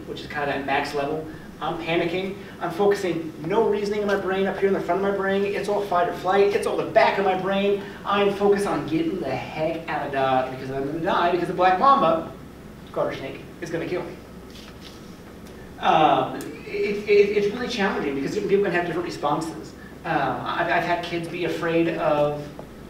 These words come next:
going outside because of snakes, like I said. I've had kids be afraid of public speaking, but sometimes it's just in front of girls.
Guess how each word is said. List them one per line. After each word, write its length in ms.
going 260
outside 400
because 200
of 60
snakes, 300
like 140
I 80
said. 260
I've 120
had 220
kids 240
be 160
afraid 560
of 560
public 280
speaking, 580
but 160
sometimes 360
it's 140
just 180
in 80
front 200
of 40
girls. 460